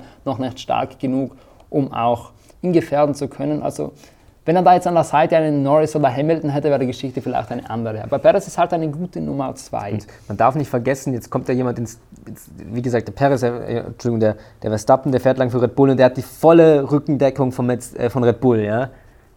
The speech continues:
Speaker 2: Der, da war klar, die wollen den zum Weltmeister machen, was ihnen jetzt im Endeffekt auch gelungen ist.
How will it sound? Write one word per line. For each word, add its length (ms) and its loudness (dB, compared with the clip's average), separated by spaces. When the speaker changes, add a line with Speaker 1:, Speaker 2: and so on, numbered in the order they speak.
Speaker 2:
Der, 260 2
da 100 2
war 80 4
klar, 340 6
die 160 2
wollen 180 6
den 140 2
zum 160 -4
Weltmeister 480 2
machen, 340 -2
was 120 -2
ihnen 80 -2
jetzt 120 -4
im 80 -2
Endeffekt 360 -2
auch 140 -6
gelungen 280 0
ist. 320 -8